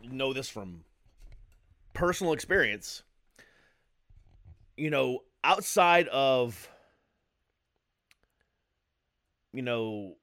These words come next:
an interview with, you know, Sirius X M or your local radio station, or listening to them on the radio or listening to them on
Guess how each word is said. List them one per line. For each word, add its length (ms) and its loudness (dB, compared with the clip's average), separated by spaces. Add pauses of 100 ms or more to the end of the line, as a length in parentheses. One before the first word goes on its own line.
(140)
an 120 -8
interview 500 0
with, 540 -6
you 80 -8
know, 360 -14 (600)
Sirius 500 0
X 220 -2
M 480 -2
or 160 -4
your 260 -6
local 440 -4
radio 360 -2
station, 720 -6 (440)
or 460 -4
listening 400 -4
to 140 -12
them 280 -4
on 260 -4
the 80 -10
radio 760 2
or 580 -6
listening 380 -6
to 80 -10
them 220 -4
on 240 -14